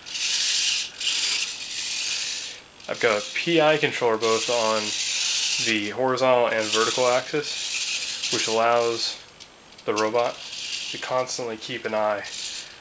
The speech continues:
on the flame In addition to that,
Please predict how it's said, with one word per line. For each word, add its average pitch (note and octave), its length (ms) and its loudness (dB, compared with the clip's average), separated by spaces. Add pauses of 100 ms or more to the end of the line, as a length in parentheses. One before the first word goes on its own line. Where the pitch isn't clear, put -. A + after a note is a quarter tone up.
(1000)
on A2 140 0
the F#2+ 80 -10
flame A2 260 2 (3500)
In A#2 80 0
addition C3+ 280 0
to B2 60 4
that, A#2+ 360 4